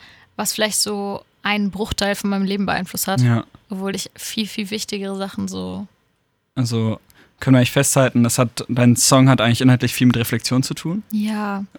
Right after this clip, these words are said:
Speaker 2: Und viel mit Nostalgie.
Speaker 1: Ja, analysiert einfach meinen Song besser als ich.
Speaker 2: <laughs> Ach
Speaker 1: Ja.
Speaker 2: was, oha.
Speaker 1: Ja, safe, doch,
Speaker 2: <laughs>
Speaker 1: ja.
Speaker 2: Und
Speaker 1: Doch, das fasst es gut zusammen.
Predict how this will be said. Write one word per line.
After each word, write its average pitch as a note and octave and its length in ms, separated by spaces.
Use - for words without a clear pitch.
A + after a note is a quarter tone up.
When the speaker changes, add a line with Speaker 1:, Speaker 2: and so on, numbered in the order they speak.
Speaker 2:
Und A#2 520
viel - 220
mit A2+ 100
Nostalgie. A#2+ 580
Speaker 1:
Ja, A3 140
analysiert G#3 360
einfach G#3+ 220
meinen G3 160
Song G3+ 160
besser G3+ 220
als G3+ 120
ich. F3 300
Speaker 2:
<laughs> E3 60
Ach B2+ 200
Speaker 1:
Ja. A2+ 60
Speaker 2:
was, B2 340
oha. A#2 420
Speaker 1:
Ja, A3 300
safe, A3 600
doch, - 140
Speaker 2:
<laughs> B2 200
Speaker 1:
ja. G#3+ 260
Speaker 2:
Und B2 280
Speaker 1:
Doch, G#2+ 60
das - 100
fasst - 200
es G3 60
gut - 160
zusammen. G3+ 360